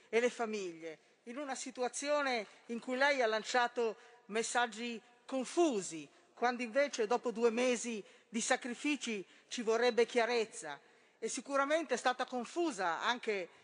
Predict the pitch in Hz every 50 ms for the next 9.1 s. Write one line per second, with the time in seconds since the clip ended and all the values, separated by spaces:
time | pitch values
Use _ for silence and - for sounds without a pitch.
0 | - _ _ - 202 214 208 226 - 247 240 240 233 - - 247 240 240 247 -
1 | - 247 233 226 220 220 214 214 196 208 208 226 226 220 - 202 240 226 254 302
2 | 294 - - - - 214 196 190 247 240 - - 196 202 233 240 - 233 196 185
3 | - - 254 262 262 214 226 208 175 - - - - - - - _ _ - -
4 | 226 214 226 254 233 220 208 - - 262 269 269 262 - 254 220 233 220 - -
5 | 254 262 269 262 - - 220 - 220 214 214 247 269 285 285 277 254 220 214 214
6 | - 202 - - 262 247 247 202 226 220 180 214 220 208 208 196 - - 233 233
7 | 240 - - - - - - - - 302 254 - 247 - 262 240 - - 269 262
8 | 269 254 254 254 233 - 240 226 226 - - 233 233 262 254 - - - 220 202
9 | 180